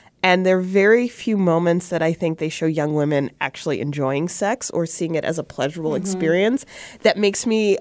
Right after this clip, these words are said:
Speaker 1: I understand what they're trying to do, but I think that by not complicating these portrayals, they kind of fall into some of the standard tropes of young people are on their phones too much, they don't take sex seriously, or they just do it to fit in, and all medication is bad.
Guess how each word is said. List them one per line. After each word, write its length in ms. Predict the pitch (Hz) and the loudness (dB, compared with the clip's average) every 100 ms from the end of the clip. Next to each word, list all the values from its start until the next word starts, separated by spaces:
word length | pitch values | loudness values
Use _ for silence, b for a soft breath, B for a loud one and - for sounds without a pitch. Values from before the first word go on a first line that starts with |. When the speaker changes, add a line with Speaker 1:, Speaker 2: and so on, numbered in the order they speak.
| - | 2
Speaker 1:
I 120 | 196 | 2
understand 460 | - 202 214 - 202 | 4 2 2 0 2
what 100 | 185 | 2
they're 100 | 180 | 0
trying 300 | 170 175 165 | -2 0 0
to 120 | 165 156 | -2 -2
do, 200 | 165 165 | 0 2
but 160 | 170 | 2
I 80 | 156 | 0
think 380 | - 190 180 185 | 0 -2 -2 -2
that 340 | 170 160 151 - B B _ | 0 0 0 -4 B B _
by 140 | 175 170 | 4 4
not 240 | 175 - | 4 2
complicating 720 | - 160 156 175 - 165 160 | 0 0 2 0 0 0 2
these 160 | 156 151 | 0 -2
portrayals, 640 | - 160 - 156 160 170 | -6 -8 0 4 4 4
they 100 | 170 | 0
kind 200 | - 165 | -2 -2
of 80 | 151 | -2
fall 360 | - 156 147 147 | 0 2 4 2
into 240 | 151 151 | 0 -4
some 280 | - 151 151 | -2 0 0
of 140 | 151 | -2
the 100 | 160 | -4
standard 420 | - 156 139 131 | -4 -2 -2 -2
tropes 400 | - - 139 135 135 | -2 2 2 2 0
of 280 | 131 127 B B - | 0 0 B B 0
young 160 | 160 | 2
people 260 | 170 175 165 | 2 2 4
are 100 | 147 | 6
on 120 | 143 | 4
their 100 | - | 0
phones 400 | - 247 220 226 | 2 4 4 2
too 160 | - 220 | 0 4
much, 420 | 202 196 190 - B B B - | 6 6 4 -2 B B B 4
they 440 | 170 165 160 147 | 6 6 4 0
don't 280 | - 160 165 | 2 2 2
take 220 | 175 143 | -2 -2
sex 260 | - 131 - | -4 -4 -4
seriously, 1080 | - 240 220 214 - 208 190 180 180 165 170 | 0 2 4 4 2 4 6 6 4 2 0
or 80 | 165 | 0
they 120 | 160 | 0
just 200 | 151 - | -2 -4
do 120 | 147 | -2
it 80 | 139 | -4
to 80 | 156 | -4
fit 260 | - 151 220 | -4 2 4
in, 460 | 240 220 202 196 B B - | 6 4 4 0 B B -2
and 260 | 175 175 170 | 4 4 4
all 160 | 160 165 | 4 4
medication 600 | 151 156 - 135 - 123 | 4 2 -2 -6 -4 -8
is 120 | 143 | -6
bad. 400 | - 64 - | -6 -4 -6